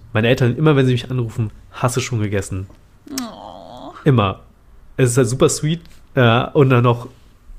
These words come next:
Speaker 1: mit dem Wissen, ne, super traurig auch irgendwie. Also nicht traurig, aber emotional einfach so.
Speaker 2: Mhm.
Speaker 1: Ähm, ja. Ah, so, wo fange ich denn an? Genau. Also,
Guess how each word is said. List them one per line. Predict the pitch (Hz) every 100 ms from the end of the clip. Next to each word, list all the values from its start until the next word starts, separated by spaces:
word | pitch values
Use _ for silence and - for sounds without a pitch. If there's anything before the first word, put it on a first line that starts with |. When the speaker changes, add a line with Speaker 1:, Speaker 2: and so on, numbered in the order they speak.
| - -
Speaker 1:
mit | - 131
dem | 123
Wissen, | 117 165 165 151 156 - 110 101 - _ _
ne, | 135 151 156 151
super | 139 - 131
traurig | - 143 165 165 -
auch | 147 180
irgendwie. | 151 143 151 147 147 147 - - - - - - - - - - _ -
Also | 147
nicht | 143 160 120
traurig, | - 123
aber | 120
emotional | 160 170 - 110 98 101
einfach | 98 95 - 95
so. | - 98 98 127 _ _ _ _ -
Speaker 2:
Mhm. | 175 156 147 -
Speaker 1:
Ähm, | 123 110 104 98 95 92 98 - _ _ _ _ _ _ _ _ _ _
ja. | 131 110 90 90 _ _ -
Ah, | 120 98 - - - - - - _
so, | - 101 101
wo | 117 101
fange | 113 117
ich | 107
denn |
an? | 107
Genau. | 101 113 - -
Also, | 135 127